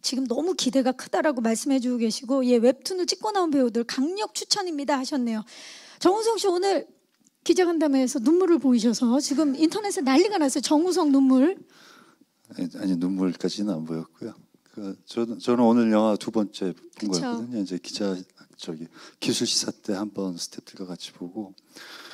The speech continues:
Speaker 2: 오늘 보는데, 오늘 유난히 그 한경제 대통령의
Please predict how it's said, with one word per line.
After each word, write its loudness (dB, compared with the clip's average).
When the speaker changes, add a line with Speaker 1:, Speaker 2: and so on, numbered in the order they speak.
Speaker 2:
오늘 -4
보는데, -2
오늘 -6
유난히 -2
그 -16
한경제 -4
대통령의 -8